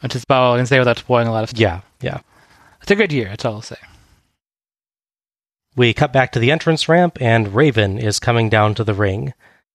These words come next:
Speaker 2: Raven is scheduled to have a match against Chris Benoit.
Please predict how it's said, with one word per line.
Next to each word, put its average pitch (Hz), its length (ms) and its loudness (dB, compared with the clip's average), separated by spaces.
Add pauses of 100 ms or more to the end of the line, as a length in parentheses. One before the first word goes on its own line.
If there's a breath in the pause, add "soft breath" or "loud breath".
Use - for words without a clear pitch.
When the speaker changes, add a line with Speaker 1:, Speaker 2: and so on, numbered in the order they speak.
(100)
Speaker 2:
Raven 120 440 2
is 113 240 2
scheduled 143 380 2
to 127 80 2
have 113 320 2
a 127 80 0
match 104 300 0
against 101 340 -2
Chris - 200 -4
Benoit. 95 540 -4